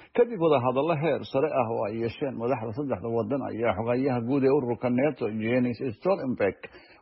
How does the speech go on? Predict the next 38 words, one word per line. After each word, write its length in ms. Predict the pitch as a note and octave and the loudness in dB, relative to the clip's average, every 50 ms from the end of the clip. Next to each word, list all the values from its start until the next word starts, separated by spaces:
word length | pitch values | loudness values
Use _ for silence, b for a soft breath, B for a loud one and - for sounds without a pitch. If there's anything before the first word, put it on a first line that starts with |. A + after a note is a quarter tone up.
| B | B
waxa 220 | - G#3 E3+ E3 F#3 | 0 0 2 2 4
uu 160 | G3 G3+ E3+ | 4 4 2
sheegay 480 | C3+ - - B2+ A2+ B2+ C#3 E3 F3+ F#3 F#3+ F#3+ E3+ C#3 - | 2 0 -2 0 0 2 2 2 2 2 0 0 -4 -8 -6
in 160 | F3 E3+ F#3+ F3+ C#3 | -4 -2 0 2 2
la 100 | A#2+ G2+ | 2 2
gaaray 380 | F#2+ F#2+ A#2 A#2+ A#2+ C3+ C#3 B2 | 2 4 4 4 4 4 2 0
heshiis 540 | B2 A#2 - - - G#3 F3 B2+ G2 - - - - - b b b b b b b - | -2 -4 -4 -4 -2 0 0 0 0 -4 -8 -20 -20 -20 b b b b b b b 0
waddada 380 | B2+ C3 - E3+ G3 D#3 B2+ A2+ | 0 2 4 4 2 2 4 2
u 100 | D#3+ E3+ | 2 2
xaaraya 440 | - - C#3+ C3+ A#2 A2 A#2 A#2+ A2+ - | 2 2 2 2 2 2 0 0 -2 -2
Finland 500 | - - F3+ D#3 C3 A#2 A2+ G#2+ G#2+ G2+ - | -4 -2 0 2 4 4 4 4 4 0 -4
iyo 260 | - D#3+ D#3 C#3+ D3 | -2 0 2 2 2
Sweden 320 | - - - F3+ C#3 C3+ C3+ | 0 0 0 0 2 2 2
inay 220 | C#3 C#3 B2+ B2 | 2 2 0 -2
si 120 | A#2+ - F#3 | -2 -4 -2
rasmi 380 | - E3 D3 - - C3 A#2 B2 | -2 -2 -2 -2 -4 0 0 2
ah 80 | A2+ A#2 | 2 2
ugu 160 | B2 C#3 E3+ | 2 0 -2
soo 180 | D#3+ - C#3+ B2 | 0 0 0 0
biiraan 380 | G2+ A#2+ A#2+ A#2+ D3 C3 A2 F#2+ | 2 2 2 4 4 2 2 0
xulafada 460 | A2 B2 A#2+ A2+ - - F3+ C3+ B2 | 0 0 0 0 2 0 2 2 2
nato. 460 | A#2 A#2 A2+ A2 G#2+ - - D3+ D3 B2+ A#2 A2+ B B B B B B B | 0 2 0 0 0 0 2 4 4 4 4 2 B B B B B B B
Heshiiskanna 600 | - D#3 C3+ - - G#3 D3 - - E3 C#3+ C3+ | 0 0 0 2 0 -2 -2 0 0 2 4 4
waxa 280 | C3 C#3 C3+ - - A2+ | 4 4 4 2 2 0
uu 100 | A2+ A#2 | 0 0
ku 140 | - - A2+ | -2 -4 -6
tilmaamay 480 | - - B2+ B2 A#2+ A2+ A2 A2 A2+ A#2 | -2 0 0 2 4 4 4 2 2 2
mid 160 | B2+ C3+ - | 0 0 0
taariikhiya. 760 | - A2+ G#2+ A2+ A#2+ B2 A#2+ - - A2+ A2+ B2 C3 C3 B2 G#2+ - - - - _ _ _ _ | 2 2 2 4 2 0 -4 -6 -6 -2 2 4 4 4 4 2 -4 -12 -20 -20 _ _ _ _
Dagaalka 400 | F3+ G3 A#3 C4+ D4 A3 - D#3+ C#3+ | 4 6 6 6 4 2 2 4 4
uu 120 | C#3 C#3+ | 4 6
Ruushku 280 | F#3 G#3 D3 - - A#2 | 6 4 2 2 -2 -10
ku 120 | - D#3+ - | -10 -10 0
qaaday 320 | B2 A2+ G#2+ A#2 C3+ C#3 B2 A#2+ | 4 4 4 4 4 2 2 2
Ukraine 400 | A2+ A2 A#2 C3 C#3+ D3+ B2+ G#2+ | 0 0 0 2 2 2 2 2
ayaa 240 | G#2 A#2 B2 G#2+ G2+ | 2 2 2 2 2
bedelay 320 | A2 A2+ G2 A#2 B2 C#3 | 0 -2 0 0 0 2
labadaasi 560 | C#3+ C3 A#2 B2 C#3+ C3+ A2+ G2+ G#2+ - D#3 | 0 0 -2 -2 -2 0 0 -2 -2 -2 -6